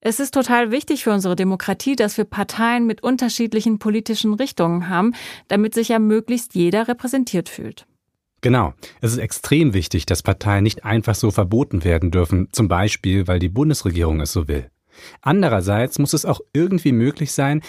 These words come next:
Speaker 2: extremistische Parteien zu stoppen, bevor sie Demokratie und Menschenrechte abschaffen.
Speaker 1: Und diese Möglichkeit bietet das Grundgesetz?
Speaker 2: Ja,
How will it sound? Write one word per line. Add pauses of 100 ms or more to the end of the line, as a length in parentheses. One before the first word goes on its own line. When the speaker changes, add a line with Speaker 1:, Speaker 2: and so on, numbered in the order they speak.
(140)
Speaker 2:
extremistische
Parteien
zu
stoppen,
bevor
sie
Demokratie
und
Menschenrechte
abschaffen. (580)
Speaker 1:
Und
diese
Möglichkeit
bietet
das
Grundgesetz? (500)
Speaker 2:
Ja,